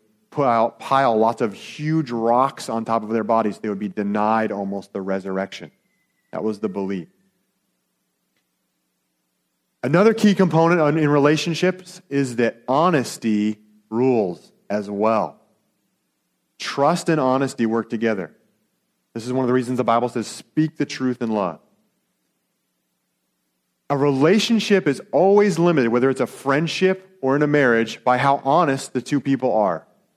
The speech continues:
with themselves, but also with one another. If you're not honest about your own junk or about, you know, what's going on in your own life, it limits the depth of a relationship with another person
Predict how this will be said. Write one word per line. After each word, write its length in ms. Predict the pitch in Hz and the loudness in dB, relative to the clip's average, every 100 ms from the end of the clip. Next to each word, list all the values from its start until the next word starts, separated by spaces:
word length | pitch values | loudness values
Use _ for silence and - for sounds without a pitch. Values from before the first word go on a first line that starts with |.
| _ _ _ _ _ - | _ _ _ _ _ -2
with 280 | 151 151 | -2 0
themselves, 1120 | 143 131 - - 185 208 170 120 127 156 - - _ _ _ - | -2 -2 -6 -4 0 4 4 4 0 -6 -16 -20 _ _ _ -6
but 120 | 123 | -2
also 360 | 113 147 139 156 | 2 0 0 0
with 220 | 143 139 | 0 0
one 160 | 123 120 | -2 0
another. 400 | 107 98 87 - _ _ _ _ _ _ _ _ _ _ _ _ _ _ _ _ _ _ - | 0 -2 -4 -14 _ _ _ _ _ _ _ _ _ _ _ _ _ _ _ _ _ _ -10
If 160 | 117 | -6
you're 160 | 127 196 | 0 2
not 160 | 233 180 | 4 4
honest 400 | 196 185 143 151 | 2 2 0 0
about 280 | 135 131 | 2 2
your 180 | 131 131 | 2 2
own 180 | 165 180 | 2 0
junk 420 | 135 147 147 147 120 | -2 0 2 0 0
or 80 | |
about, 300 | 110 120 123 | 2 2 2
you 60 | 127 | 0
know, 140 | 117 | 0
what's 220 | 107 147 - | 0 -2 -2
going 280 | 160 151 | 0 2
on 120 | 143 139 | 2 0
in 80 | |
your 120 | 131 131 | 0 0
own 200 | 131 131 | 0 2
life, 320 | 127 120 120 | 2 0 -2
it 180 | 131 131 | -2 0
limits 680 | 131 151 214 151 127 - | 2 2 2 2 -2 -4
the 100 | 131 | -6
depth 440 | 113 127 135 147 - | -2 0 2 0 -4
of 120 | 131 | -4
a 80 | 127 | -2
relationship 800 | 117 117 117 123 120 107 - 101 | -2 -2 0 -2 -4 -10 -8 -8
with 120 | 101 | -6
another 300 | 98 98 95 | -6 -6 -6
person 380 | 90 90 82 78 | -8 -12 -14 -20